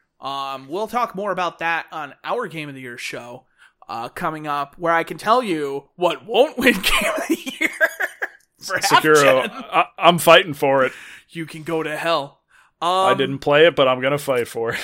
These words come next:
Speaker 1: Hey, Ross, do you wanna go through, I, I found a fun list on Kotaku. The most underrated games of the decade. Do you wanna just go through this real quick with me?
Speaker 2: Yeah, sure.
Speaker 1: Take a couple
Speaker 2: You're
Speaker 1: minutes?
Speaker 2: gonna,
Speaker 1: Okay.
Speaker 2: you're, you're gonna, you're gonna read 'em off,
Speaker 1: I'm
Speaker 2: or do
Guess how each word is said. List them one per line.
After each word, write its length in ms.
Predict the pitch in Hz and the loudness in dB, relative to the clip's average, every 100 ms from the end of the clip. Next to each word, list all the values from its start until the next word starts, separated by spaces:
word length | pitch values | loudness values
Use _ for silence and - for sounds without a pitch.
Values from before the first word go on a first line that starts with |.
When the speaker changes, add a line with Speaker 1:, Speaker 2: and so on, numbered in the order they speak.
| - | -8
Speaker 1:
Hey, 80 | 180 | -4
Ross, 260 | 175 160 | -2 -4
do 80 | - | -6
you 60 | 165 | -10
wanna 160 | 185 196 | -10 -6
go 180 | 175 | -6
through, 480 | 170 - 156 147 139 | -6 -8 -8 -8 -8
I, 240 | - 147 151 | -10 -10 -8
I 60 | 165 | -10
found 220 | 175 175 | -8 -10
a 20 | |
fun 260 | 170 170 160 | -10 -10 -10
list 440 | 147 135 - - | -12 -12 -12 -16
on 320 | 175 139 131 127 | -16 -16 -16 -16
Kotaku. 580 | 139 135 123 123 123 | -18 -16 -16 -16 -20
The 60 | 123 | -14
most 260 | 170 180 - | -10 -8 -8
underrated 460 | 190 190 185 170 165 | -10 -8 -8 -8 -10
games 280 | 165 156 | -12 -12
of 80 | 151 | -14
the 100 | 151 | -14
decade. 400 | 143 131 135 123 | -14 -16 -16 -18
Do 60 | 123 | -16
you 80 | 147 | -14
wanna 200 | 156 156 | -12 -12
just 160 | 160 - | -14 -12
go 100 | 151 | -12
through 220 | - 131 | -14 -18
this 200 | 147 160 | -16 -14
real 100 | 160 | -14
quick 200 | 180 170 | -14 -12
with 160 | 175 | -14
me? 200 | 190 196 _ _ _ _ _ _ _ _ _ _ | -12 -14 _ _ _ _ _ _ _ _ _ _
Speaker 2:
Yeah, 240 | - 190 180 _ | -4 -2 -4 _
sure. 160 | - - | -16 -12
Speaker 1:
Take 160 | - 143 | -12 -12
a 60 | |
couple 220 | 151 156 160 | -14 -14 -10
Speaker 2:
You're 80 | 175 | -6
Speaker 1:
minutes? 120 | 139 | -4
Speaker 2:
gonna, 120 | 135 | -2
Speaker 1:
Okay. 100 | 156 | -4
Speaker 2:
you're, 100 | 135 - - | -6 -12 -10
you're 100 | 139 | -8
gonna, 160 | 139 - | -8 -8
you're 120 | 135 | -6
gonna 140 | 131 | -4
read 120 | 123 | -4
'em 100 | 127 | -4
off, 100 | 127 | 0
Speaker 1:
I'm 40 | |
Speaker 2:
or 80 | |
do 0 | 214 | 0